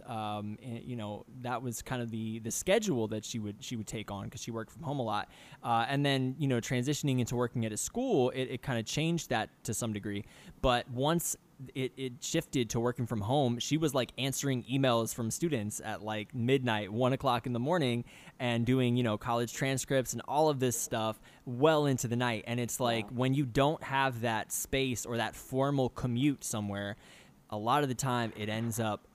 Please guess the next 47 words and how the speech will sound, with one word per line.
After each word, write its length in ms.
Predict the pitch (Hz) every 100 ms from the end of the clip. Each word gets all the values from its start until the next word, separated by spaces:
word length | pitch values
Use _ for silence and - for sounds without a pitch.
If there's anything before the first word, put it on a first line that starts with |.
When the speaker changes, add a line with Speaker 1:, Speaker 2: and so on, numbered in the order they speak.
| _ -
Speaker 1:
all 260 | 123 135
blending 480 | 120 120 123 131 117
together, 560 | - 101 120 127 67 -
you 80 | 120
know? 160 | 113 123
And 80 | 120
I 60 |
think 200 | - 135 131
you 60 |
Speaker 2:
For 80 | 143
Speaker 1:
kinda 120 | 127
Speaker 2:
sure. 100 | 113 135
Speaker 1:
pointed 180 | 127
it 140 | 117 113
at 100 | 107
that 240 | 110 104 -
earlier, 420 | 110 147 143 113
Pooj. 400 | 107 117 113 110
You 80 | 120
were 80 | 117
basically 440 | 120 120 120 113
saying 420 | - 113 107 107
that, 300 | 107 104 101 - - - -
uh, 280 | 104 101 95
you 120 | 117
know, 140 | 110
it's, 240 | 101 101 -
it's, 120 | 117 -
you 140 | 120 107
had 120 | 135
to 40 |
set 180 | 131 135
those 140 | 151 123
boundaries 520 | 123 180 240 107 101
between, 540 | 110 - 120 113 107 104
between 400 | 113 - 123 113
your 140 | 107
personal 480 | - 120 110 117 104
life 200 | 101 -
and 180 | - 104
your 140 | 98 95
work 260 | 104 -
life. 460 | - - - - - -
And 100 | -
it's 100 | 117
not 160 | 165 170
easy. 280 | 196 110